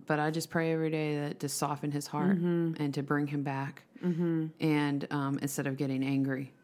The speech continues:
Speaker 2: Mm-hmm.
Speaker 1: because this is the first year where I've, I've tried not to argue with them and just kinda let things roll over
Speaker 2: Mm-hmm.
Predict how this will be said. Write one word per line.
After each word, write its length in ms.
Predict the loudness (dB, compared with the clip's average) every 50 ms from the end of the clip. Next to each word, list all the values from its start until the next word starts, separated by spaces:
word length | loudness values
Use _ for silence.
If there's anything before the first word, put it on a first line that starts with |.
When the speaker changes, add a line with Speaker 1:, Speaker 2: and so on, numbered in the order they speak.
| -4
Speaker 2:
Mm-hmm. 360 | -2 0 0 2 2 4 6 6
Speaker 1:
because 420 | 6 4 4 2 0 0 2 2
this 180 | 0 0 0 0
is 120 | -2 -2
the 80 | -2 -2
first 360 | 0 0 0 0 0 -2 -2 -2
year 220 | 0 0 0 0
where 220 | 0 0 0 0
I've, 200 | 0 -2 -4 -4 -6 -6
I've 160 | -6 -6 -4 -4
tried 320 | -4 -4 -2 -2 0 0
not 240 | 0 0 0 -2 -4
to 120 | -4 -4 0
argue 360 | 0 0 0 0 0 -2 -2
with 200 | -2 -2 -2 -2
them 340 | -2 -2 -2 0 -2 -4 -6 -8 -6 -4
and 180 | -2 -2 0
just 200 | -2 -2 -4 -6
kinda 220 | -6 -6 -4 -4 -4 -4
let 180 | -4 -4 -4
things 260 | -2 -2 0 0 0
roll 380 | 0 0 0 2 2 2 2 2
over 460 | 0 0 0 0 0 0 0 0 -2 -4 -4 -2
Speaker 2:
Mm-hmm. 360 | -2 0 0 0 0 0